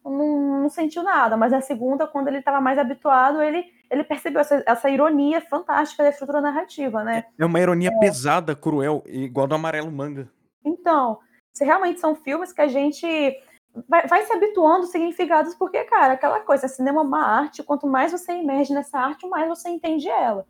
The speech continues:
Speaker 1: Não é porque a gente é mais inteligente, não, só porque a gente ama cinema e, e vive isso, né?
Speaker 2: Ah, Boyhood também é um dos exemplos que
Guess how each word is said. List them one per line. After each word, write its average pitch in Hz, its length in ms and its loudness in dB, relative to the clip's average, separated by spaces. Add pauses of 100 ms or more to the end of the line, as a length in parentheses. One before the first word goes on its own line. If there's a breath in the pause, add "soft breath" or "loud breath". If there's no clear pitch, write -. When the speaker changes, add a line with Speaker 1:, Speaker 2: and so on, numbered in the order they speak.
(180)
Speaker 1:
Não 247 80 -2
é - 20 2
porque - 160 -10
a 320 40 -2
gente 311 140 -4
é 302 40 -2
mais 294 120 4
inteligente, 277 540 -2
não, 220 160 -4
só 214 100 -4
porque - 140 -14
a 269 60 -4
gente 262 160 -4 (180)
ama 277 240 2
cinema 330 460 -2
e, 359 80 -2 (180)
e 311 60 2
vive 277 200 4 (300)
isso, 294 220 0
né? 262 280 2 (360)
Speaker 2:
Ah, 156 120 0
Boyhood 135 480 2
também 143 300 -2
é 147 40 -2
um 156 180 -4
dos 147 180 -4
exemplos 135 640 -4
que 113 360 -6